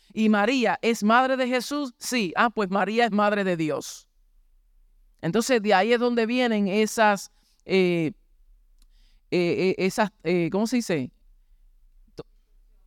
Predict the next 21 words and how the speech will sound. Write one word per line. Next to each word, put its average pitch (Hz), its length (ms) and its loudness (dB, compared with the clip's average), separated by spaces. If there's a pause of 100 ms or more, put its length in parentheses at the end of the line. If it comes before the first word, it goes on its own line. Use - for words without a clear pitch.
Distorsiones, 202 960 0
distorsiones. 190 840 -2 (640)
Nosotros 262 520 0
obviamente 262 600 2
no 220 180 -2
creemos 226 800 -2 (120)
lo 196 240 0
que 185 160 2
la 180 100 2
Iglesia 202 360 0
Católica 196 580 0
Apostólica 190 560 -2
Romana 180 460 0
cree 214 520 0
en 165 220 -2
ese 175 240 -4
sentido 180 520 0
de 175 60 2
la 165 140 2
palabra, 160 600 0 (360)
pero 220 420 2